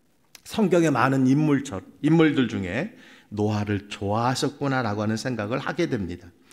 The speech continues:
그 말씀의 근거가 창세기 육 장 팔 절에 있습니다. "그러나 노아는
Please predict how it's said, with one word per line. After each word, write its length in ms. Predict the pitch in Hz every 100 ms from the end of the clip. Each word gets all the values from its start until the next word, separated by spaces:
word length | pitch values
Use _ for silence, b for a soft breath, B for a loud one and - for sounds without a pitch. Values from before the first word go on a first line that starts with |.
| B B
그 140 | - 165
말씀의 480 | 175 165 170 156
근거가 760 | 156 160 165 160 120 92 101 190 B B B B
창세기 680 | - - 214 208 175 143 110
육 220 | 107 107
장 340 | - 143 170 208
팔 400 | - 285 240 233
절에 280 | 240 - 117
있습니다. 520 | 113 - 104 85 82 - _ _ _ b b b
"그러나 680 | - 123 117 113 101 92 117
노아는 840 | 104 107 120 117 110 196 311 -